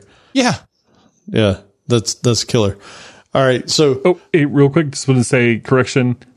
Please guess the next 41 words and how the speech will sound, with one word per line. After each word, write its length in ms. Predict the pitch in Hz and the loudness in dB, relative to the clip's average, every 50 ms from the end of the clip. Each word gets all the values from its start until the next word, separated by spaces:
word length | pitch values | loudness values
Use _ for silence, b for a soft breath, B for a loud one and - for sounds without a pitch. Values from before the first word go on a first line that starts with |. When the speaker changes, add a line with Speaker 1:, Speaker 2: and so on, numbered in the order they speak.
| _ - | _ -4
Speaker 3:
I 140 | 117 110 110 | -2 -2 -2
got 180 | 104 120 113 - | -2 -4 -4 -4
the 80 | - | -6
title 320 | 110 - 120 113 110 107 104 | -4 -2 0 0 0 0 0
totally 280 | - - 113 107 107 104 | 0 2 2 2 4 2
wrong, 400 | 104 101 98 98 95 95 98 - - - | 2 0 0 -2 -4 -6 -8 -10 -10 -6
and 200 | - 110 107 113 | -4 -2 0 2
even 180 | 131 127 123 113 | 2 2 2 2
the 80 | 107 | 0
joke 300 | 95 92 110 101 95 - | 0 0 -2 -2 -2 -2
wrong. 280 | 98 95 90 90 95 - - | -4 -4 -4 -4 -6 -4 -2
It, 300 | 117 117 113 - 110 104 | -2 -2 -2 -2 -4 -2
the 140 | - 117 110 104 - - | 0 0 0 -2 -4 -2
name 180 | 131 123 120 123 | 0 0 2 2
of 60 | 120 | 0
the 60 | 117 110 | 0 -2
speech 240 | - - 120 107 101 | -2 -2 -2 0 0
is 140 | 101 98 95 | -2 -2 -2
This 180 | 117 113 95 | -2 -2 -2
Is 140 | 117 110 92 | -2 -4 -4
Water. 360 | 98 92 90 95 95 95 92 B B B B B | -2 -2 -4 -4 -4 -6 -8 B B B B B
But 160 | - 120 - | -4 -4 -2
if, 100 | 160 - | -2 0
uh, 180 | 135 131 - - - | 0 0 -2 -2 -4
apparently 600 | - - - - 151 147 165 175 151 135 127 - | -6 -6 -4 -4 -2 -2 -2 0 0 0 0 0
everyone 320 | - 117 120 123 113 110 107 | 0 0 2 2 2 2 0
gets 160 | 104 101 - | 0 -2 -2
it 40 | - | -2
wrong. 140 | 104 101 101 | -2 -2 -2
So 100 | - - | -2 -2
if 80 | 113 110 | 0 2
you, 200 | 131 135 120 110 - | 2 0 0 0 -2
like, 380 | 117 110 101 98 101 - - | -2 -2 -2 -4 -10 -10 -4
Google 280 | - 120 117 113 120 117 | -2 0 0 2 2 0
David 280 | 101 113 107 104 98 | 0 0 -2 -4 -4
Forrester 320 | 101 - 120 110 101 - 120 | -4 -2 -2 -2 -2 -2 -2
Wallace, 260 | 127 139 143 151 143 | 0 0 0 0 0
uh, 100 | 151 151 143 B B B B B B - - 113 | -2 -6 -8 B B B B B B -6 -2 0
Wallace 460 | 104 110 117 135 135 120 - - - | 2 2 2 2 0 0 -2 -6 -8
and 320 | - 113 - - 113 104 | -8 -4 -2 0 0 2
water, 420 | 98 104 107 113 131 147 160 156 | 2 2 2 2 2 0 -2 -2